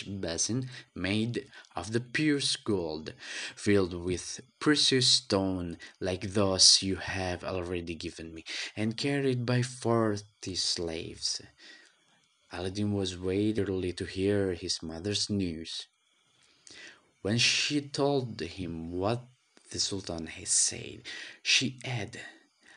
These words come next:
"I think it best that you forget the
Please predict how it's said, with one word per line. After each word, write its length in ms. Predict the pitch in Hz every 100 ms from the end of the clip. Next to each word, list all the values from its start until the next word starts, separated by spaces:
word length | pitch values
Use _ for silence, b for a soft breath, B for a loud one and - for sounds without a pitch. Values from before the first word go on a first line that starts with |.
| B
"I 140 | 117 156
think 280 | - 180 165
it 140 | 131 127
best 800 | 120 113 127 113 104 - - - B B B 110
that 200 | 107 104
you 60 | 107
forget 560 | - 98 98 95 87
the 80 | -